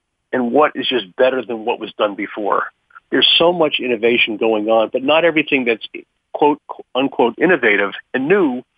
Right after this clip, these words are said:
is, is really, uh, cutting edge and, and, and meaningful. And so there's an awful lot of noise. There's an awful lot of Me Too stuff in technology. You have to sort of s-, differentiate, sort that out according to,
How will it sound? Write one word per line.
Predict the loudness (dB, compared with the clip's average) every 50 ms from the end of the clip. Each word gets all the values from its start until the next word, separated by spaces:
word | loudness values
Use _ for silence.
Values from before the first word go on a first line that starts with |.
| _ _ _ _ _ -6
is, | -4 -4 -4 -2
is | -2 -2 -2 -2
really, | 0 0 0 0 2 0 0 -2 -4 -6 _ _ _ _ _
uh, | -2 -2 -2 0
cutting | -2 0 0 2 2 4
edge | 4 4 4 2 0 -2 -4 -4 -6 _ _ _ _
and, | -6 -4 -2
and, | -2 -2 -2 -2
and | -4 -6 -2
meaningful. | 0 0 2 2 0 -4 -6 -6 -6 -6 -8 -10 _ _ _ _ _ _ _ _ _ _ _ _ _ _
And | -8 -6 -2
so | 0 2 2
there's | 2 2 0
an | 0
awful | 2 2 2 2 2 0 0
lot | 2 4 4 2
of | 2 -2
noise. | -4 -2 0 2 2 2 2 0 0
There's | -4 -4
an | 0 0
awful | 0 0 0 0 0
lot | 0 2 2
of | 0 -2
Me | -4 -4 -4 -4 -4 -4
Too | -6 -6
stuff | -4 0 0 -2 -2 -2
in | -8 -12
technology. | -4 -4 -4 -4 _ 0 2 4 4 4 2 2 0 0
You | 0 0 2
have | 2 0 0 -4
to | -10
sort | -2 2 4 4 4
of | 2 -2 _ _ _ _ _ _
s-, | -18 -18 -18 _ -2
differentiate, | 0 0 2 2 2 2 2 2 2 0 0 0 2 0 0 0 -6 -4 0
sort | 2 2 2 4 4
that | 2 4
out | 4 4 4 4 2 0
according | -2 -8 -4 -2 0 0 2 0 -2 -2 0
to, | 2 2 2 2 0